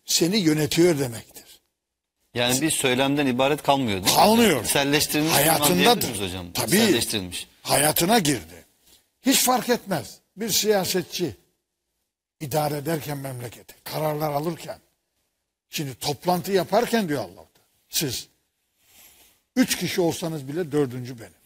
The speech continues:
Speaker 1: Dört kişi olsanız beşinci benim. Daha az, daha çok. "Ve huve ma'ahum eyne ma kuntum.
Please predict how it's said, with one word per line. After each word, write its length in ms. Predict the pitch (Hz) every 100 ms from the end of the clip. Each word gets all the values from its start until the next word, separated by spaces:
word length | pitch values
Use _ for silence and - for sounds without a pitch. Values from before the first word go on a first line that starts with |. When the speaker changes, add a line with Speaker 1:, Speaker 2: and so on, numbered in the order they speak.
| _ - - 147
Speaker 1:
Dört 320 | 208 208 -
kişi 200 | 139 -
olsanız 420 | 131 139 156 160
beşinci 400 | 147 - 139 104
benim. 380 | - _ _ 143
Daha 400 | 190 160 202 120
az, 160 | 113 147
daha 240 | 147 202
çok. 200 | - 107 _ _ _ _ _ -
"Ve 220 | 170 202
huve 240 | 156 151
ma'ahum 480 | 135 185 151 127 120 - _
eyne 280 | 202 196 143
ma 200 | 151 175
kuntum. 380 | - 151 -